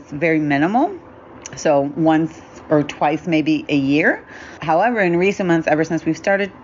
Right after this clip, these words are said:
you know, chastity play, ever since he's been locked up in a cage, uh, this is now the third outbreak that he's gotten in the last four months. So does it have anything to do with being in chastity? And is there anything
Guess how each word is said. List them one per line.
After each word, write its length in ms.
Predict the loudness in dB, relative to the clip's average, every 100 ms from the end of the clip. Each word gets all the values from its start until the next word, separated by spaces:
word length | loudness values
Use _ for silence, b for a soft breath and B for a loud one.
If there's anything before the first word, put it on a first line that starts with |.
| -20 -20 -12 -4
you 140 | 0
know, 100 | 0
chastity 440 | 0 -2 0 -2 0
play, 180 | 0 0
ever 140 | 0
since 200 | -4 -4
he's 140 | -4
been 220 | -2 2 2
locked 240 | 2 -2
up 100 | -2
in 80 | 0
a 80 | 0
cage, 340 | 2 0 -2 B B B B -2
uh, 200 | 0 2
this 200 | 0 0
is 100 | 0
now 100 | 0
the 140 | -2
third 520 | -4 0 2 2 0 0
outbreak 540 | -2 0 0 0 0
that 140 | -2 0
he's 200 | -2 0
gotten 520 | 0 2 2 0 0
in 440 | 0 0 2 -2 -6 -2
the 80 | 0
last 300 | 0 -2 -8
four 260 | -2 -2
months. 520 | 2 0 0 -6 -16 -18
So 460 | -2 0 2 0 -6 B B B B -4
does 140 | -2
it 80 | 0
have 260 | 0 0 2
anything 320 | 0 0 -2
to 120 | -2
do 280 | 0 0 0
with 280 | -2 -2 -2
being 180 | -2 -2
in 140 | -4
chastity? 720 | -2 -2 -2 -4 -2 -2 -4 0
And 380 | 2 2 0
is 220 | -2 -2 2
there 200 | 0 2
anything 720 | 0 0 0 0 2 0